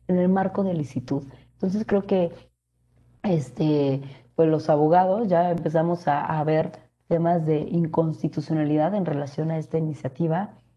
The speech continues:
que, eh, que también habrá que ver la proporcionalidad, si esta prohibición realmente va a buscar o es la medida que se requiere para, eh, para dejar, eh,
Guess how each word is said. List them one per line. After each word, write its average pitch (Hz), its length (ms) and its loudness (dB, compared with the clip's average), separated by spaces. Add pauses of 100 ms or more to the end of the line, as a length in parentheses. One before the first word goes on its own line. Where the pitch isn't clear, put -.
(120)
que, 165 420 2 (440)
eh, 135 600 0 (360)
que 156 100 2
también 170 580 2
habrá 156 340 0
que 180 120 2
ver 165 320 0 (280)
la 151 260 0
proporcionalidad, 147 1120 0
si - 140 0
esta 185 260 0
prohibición 160 580 2
realmente 185 500 2
va 180 120 2
a - 20 2
buscar 175 500 -2
o 160 140 2
es 165 80 2
la 196 140 2
medida 190 640 0 (300)
que 170 120 0
se 160 140 0
requiere 175 600 0 (320)
para, 180 560 0 (240)
eh, 147 460 0
para 151 260 2
dejar, 156 760 0
eh, 147 560 -2